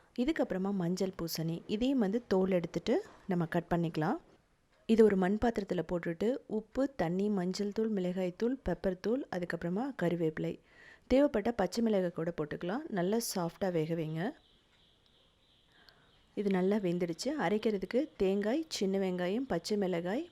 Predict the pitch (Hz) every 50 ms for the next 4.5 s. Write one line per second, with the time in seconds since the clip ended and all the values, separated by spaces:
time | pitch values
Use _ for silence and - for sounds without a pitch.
0 | _ _ - - 233 240 269 269 254 220 247 285 392 415 - 214 170 160 - 175
1 | - 180 165 165 - 170 160 160 160 165 170 165 - - _ - - - - -
2 | - - _ - _ _ - - 208 208 226 247 285 233 185 180 175 - - 262
3 | 370 - - - - 208 185 180 190 196 190 185 - 185 170 165 - - 180 -
4 | 175 160 - 143 - - 170 170 208 302